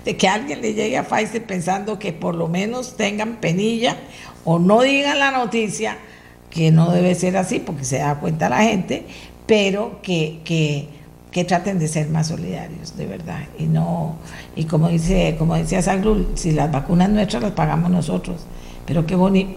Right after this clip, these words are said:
y digamos que tuvimos para hacerlo, pero qué bonito sería que los países que no les han llegado las vacunas, en una, en, bueno, que le ha llegado una cochinadilla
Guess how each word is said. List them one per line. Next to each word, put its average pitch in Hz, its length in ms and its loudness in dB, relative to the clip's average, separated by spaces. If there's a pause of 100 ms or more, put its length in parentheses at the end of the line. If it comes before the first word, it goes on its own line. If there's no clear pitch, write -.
(160)
y 180 160 2
digamos 170 400 4
que 202 80 -2
tuvimos 170 440 2
para 160 200 2
hacerlo, 170 400 -2 (340)
pero 165 220 2
qué 170 100 0
bonito 180 340 4
sería 180 300 0
que 180 100 -4
los 170 140 0
países 165 380 0
que 165 120 -2
no 160 140 4
les 175 180 0
han 180 160 2
llegado 170 360 0
las 180 200 -2
vacunas, 156 480 0 (440)
en 165 260 8
una, 180 180 6 (140)
en, 160 340 4
bueno, 180 300 2 (500)
que 180 140 2
le 180 140 4
ha 190 40 4
llegado 202 400 0
una 214 200 -2
cochinadilla 180 680 -2